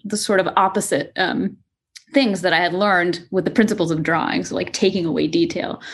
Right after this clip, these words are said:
um, and making things, um, you know, sort of simple and graphic versus being realistic and kind of true to life. And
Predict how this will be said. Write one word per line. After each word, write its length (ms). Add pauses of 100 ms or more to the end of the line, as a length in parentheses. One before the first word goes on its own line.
(360)
um, 340 (120)
and 220
making 320
things, 560
um, 520 (880)
you 120
know, 400 (440)
sort 180
of 100
simple 580
and 200
graphic 460
versus 360
being 680 (360)
realistic 600
and 320
kind 180
of 80
true 180
to 80
life. 340
And 320